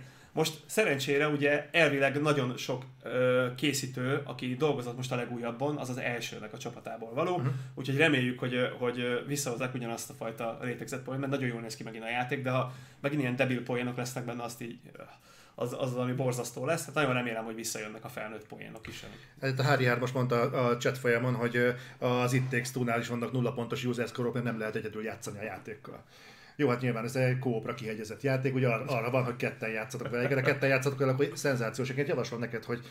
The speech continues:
Speaker 2: kedves feleségedre tudtok, akkor üljetek le és játszátok ki az It Takes Two-t, ilyen zseniális cucc. De visszakanyarodva egyébként, ö, valahol egyébként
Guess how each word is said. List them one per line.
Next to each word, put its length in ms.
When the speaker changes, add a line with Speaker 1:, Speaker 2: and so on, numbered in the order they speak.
Speaker 2:
kedves 260
feleségedre 540
tudtok, 260
akkor 180
üljetek 240
le 80
és 80
játszátok 380
ki 80
az 100
It 300
Takes 180
Two-t, 240
ilyen 220
zseniális 480
cucc. 160
De 320
visszakanyarodva 720
egyébként, 560
ö, 160
valahol 320
egyébként 440